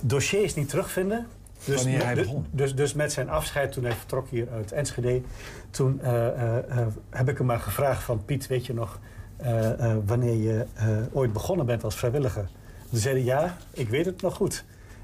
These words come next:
Speaker 1: In, eh, het was in negentien eenenzestig en ik liep, eh,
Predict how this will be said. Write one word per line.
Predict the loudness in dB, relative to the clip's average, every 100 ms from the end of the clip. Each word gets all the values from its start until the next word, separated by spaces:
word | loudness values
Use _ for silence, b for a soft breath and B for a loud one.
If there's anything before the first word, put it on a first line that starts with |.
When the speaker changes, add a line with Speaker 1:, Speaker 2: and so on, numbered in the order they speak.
| B
Speaker 1:
In, | 0 2 0
eh, | 2 2 2
het | 0 0
was | 0 0
in | 0 0
negentien | 0 -2 -2
eenenzestig | 0 0 2 0 -2 -4 -4 -6 -14 B B
en | 0 2
ik | 2
liep, | 2 0 -2 -16 B B -4
eh, | 2 4